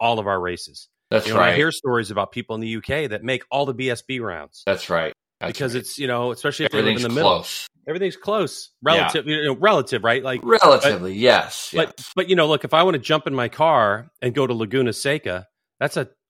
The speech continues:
Speaker 1: almost a three-day drive, you
Speaker 2: Correct.
Speaker 1: know?
Speaker 2: Yeah.
Speaker 1: A little difference than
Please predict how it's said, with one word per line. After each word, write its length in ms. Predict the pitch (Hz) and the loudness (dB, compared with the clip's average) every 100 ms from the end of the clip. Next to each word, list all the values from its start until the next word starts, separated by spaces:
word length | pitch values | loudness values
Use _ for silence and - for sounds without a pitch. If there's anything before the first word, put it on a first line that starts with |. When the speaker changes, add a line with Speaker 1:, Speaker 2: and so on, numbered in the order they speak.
| _ - | _ -2
Speaker 1:
almost 260 | 139 139 | 0 0
a 60 | 123 | -6
three-day 400 | - 143 127 113 | -6 -4 -2 -2
drive, 560 | 92 113 113 76 - _ _ | 0 2 2 0 -12 _ _
you 120 | - | -10
Speaker 2:
Correct. 300 | 110 110 104 | 0 4 4
Speaker 1:
know? 180 | 107 131 - - | 2 0 -4 -14
Speaker 2:
Yeah. 180 | - 90 | -8 -6
Speaker 1:
A 60 | - _ - | -6 _ -6
little 240 | 160 147 | -2 0
difference 420 | 127 147 135 110 | 2 0 0 -4
than 260 | 117 95 | -6 -8